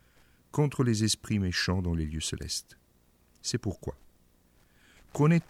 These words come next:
toutes les armes de Dieu afin de pouvoir résister dans les mauvais jours et tenir ferme après avoir tout surmonté. Tenez donc ferme. Ayez à vos reins la vérité pour ceinture. Revêtez la cuirasse de la justice.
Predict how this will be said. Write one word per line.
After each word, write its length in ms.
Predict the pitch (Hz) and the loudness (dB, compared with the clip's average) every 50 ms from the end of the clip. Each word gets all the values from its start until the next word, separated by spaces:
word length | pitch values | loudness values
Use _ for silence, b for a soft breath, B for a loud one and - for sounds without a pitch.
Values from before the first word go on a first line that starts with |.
| - - | -2 0
toutes 260 | 214 214 - - - | 0 0 0 -2 0
les 220 | 139 120 110 101 | 2 2 2 2
armes 180 | 113 110 107 104 | 2 0 0 0
de 100 | 90 90 | 0 0
Dieu 280 | 85 85 110 127 127 104 | 0 0 0 2 2 0
afin 240 | 87 - - 123 | 0 -2 -2 -2
de 100 | 123 110 | 0 0
pouvoir 560 | 98 - - - 98 92 101 113 117 120 113 92 | -2 -2 -4 -4 -4 -2 0 0 0 0 -2 -4
résister 760 | 82 - 101 113 113 101 101 95 - - - - 92 101 | -4 -2 -2 -2 -2 -4 -4 -6 -6 -4 -2 0 0 0
dans 140 | 95 95 87 | 0 0 0
les 120 | 82 82 80 | 0 0 2
mauvais 300 | 80 90 95 90 85 78 | 0 0 0 0 0 0
jours 320 | 76 76 76 87 107 - b b b b b b b b b b b b b _ | -2 -2 -4 -6 -8 -10 b b b b b b b b b b b b b _
et 80 | - - | -4 -2
tenir 340 | - 127 117 113 107 104 | 0 0 2 2 0 -2
ferme 340 | - - - 110 110 110 95 | -2 -2 -2 0 0 0 0
après 300 | 87 87 - - - 87 | 0 -2 -2 -4 -2 -2
avoir 280 | 87 85 85 82 - - | 0 0 0 -2 -4 -4
tout 140 | - 101 98 | -6 -6 -6
surmonté. 600 | - - 87 82 80 78 73 71 - - - - _ _ _ _ _ _ _ _ _ _ _ _ _ _ _ - _ _ _ - | -4 -6 -6 -4 -4 -6 -6 -6 -10 -14 -16 -16 _ _ _ _ _ _ _ _ _ _ _ _ _ _ _ -20 _ _ _ 2
Tenez 240 | - 127 139 151 131 | 4 4 6 6 4
donc 200 | 139 127 113 - | 4 2 0 -2
ferme. 360 | - - - 85 69 - - - - _ _ _ _ _ _ _ _ _ _ _ _ _ _ _ - | -2 -2 -2 -2 -2 -4 -10 -18 -20 _ _ _ _ _ _ _ _ _ _ _ _ _ _ _ -2
Ayez 280 | 82 82 85 101 110 | 0 0 2 2 2
à 80 | 110 98 | 2 2
vos 140 | 82 90 90 | 0 0 0
reins 220 | 92 107 120 127 | 2 0 0 0
la 100 | 110 82 | -2 -2
vérité 500 | 80 92 131 139 113 90 - 82 90 - b b b b b b b _ _ _ | 0 0 0 0 -2 -2 -2 -2 -4 -4 b b b b b b b _ _ _
pour 140 | - - | -6 -4
ceinture. 580 | - - - 123 113 - - - 78 73 - - - _ _ _ _ _ b b b b b b b b b b b - | -2 0 0 0 -2 -4 -8 -10 -10 -10 -12 -18 -20 _ _ _ _ _ b b b b b b b b b b b 2
Revêtez 360 | 113 160 170 202 196 - 247 | 4 4 4 4 2 0 0
la 140 | 233 165 107 | 0 0 0
cuirasse 360 | - - 117 110 120 120 107 | 2 0 0 2 2 0 0
de 80 | 101 104 | 0 0
la 120 | 90 87 | 0 0
justice. 600 | 82 87 87 - - - 87 - - - - - | 0 -2 -2 -2 -4 -4 -4 -2 -2 -2 -4 -6